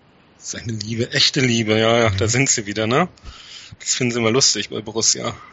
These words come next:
Speaker 1: Echte Liebe. Ähm, was ich, ich erinnere mich ganz gerne an die, äh, Geburtstagsfeier vor acht Jahren, die, äh, der hundertste Geburtstag, Dortmund gegen Freiburg. Minus fünfunddreißig Grad.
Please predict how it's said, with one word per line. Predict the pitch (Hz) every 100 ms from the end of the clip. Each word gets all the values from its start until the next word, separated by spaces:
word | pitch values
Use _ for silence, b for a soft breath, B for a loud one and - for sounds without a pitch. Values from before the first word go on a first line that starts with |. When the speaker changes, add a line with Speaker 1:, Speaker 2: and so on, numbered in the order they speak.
| -
Speaker 1:
Echte | 113 -
Liebe. | 113 117 117 120 127 - - - _ B B B B B -
Ähm, | 123 117 113 107 -
was | 127 -
ich, | - -
ich | 135 147
erinnere | 139 175
mich | 151 -
ganz | 143
gerne | - 151 143
an | 135
die, | 135
äh, | 135
Geburtstagsfeier | 120 120 147 - - 135 135 135
vor | - 131 135 131 131 135 151
acht | - -
Jahren, | 151 151 160
die, | 143
äh, | 139 139 139
der | 131 127
hundertste | 156 156 -
Geburtstag, | 147 151 156 - 160 - - -
Dortmund | 120 127 139 131
gegen | 131
Freiburg. | - 120 131 147 151 - B B B B B B B B - - B B B - - B B B
Minus | 117 147 143 -
fünfunddreißig | 147 156 143 139 147 147 -
Grad. | 80 95 -